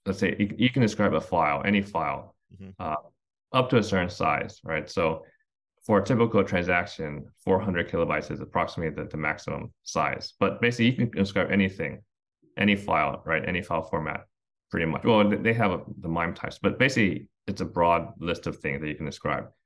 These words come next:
Speaker 1: So it's very flexible for an inscription. The stamps thing is very specific. It's like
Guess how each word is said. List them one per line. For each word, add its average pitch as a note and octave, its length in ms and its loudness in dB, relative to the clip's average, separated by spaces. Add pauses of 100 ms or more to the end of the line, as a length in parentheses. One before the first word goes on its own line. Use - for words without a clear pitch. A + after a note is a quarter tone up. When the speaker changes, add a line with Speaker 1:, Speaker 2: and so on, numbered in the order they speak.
(240)
Speaker 1:
So A2 140 2
it's G2 80 2
very A#2+ 180 6
flexible E2 800 -4 (600)
for F#2 120 4
an E2+ 100 2
inscription. E2 640 -4 (640)
The A#2 80 4
stamps C#3 340 0
thing C#3 120 0
is A2+ 100 4
very G#2 320 4 (180)
specific. - 640 -6
It's - 140 -8
like D#2+ 160 0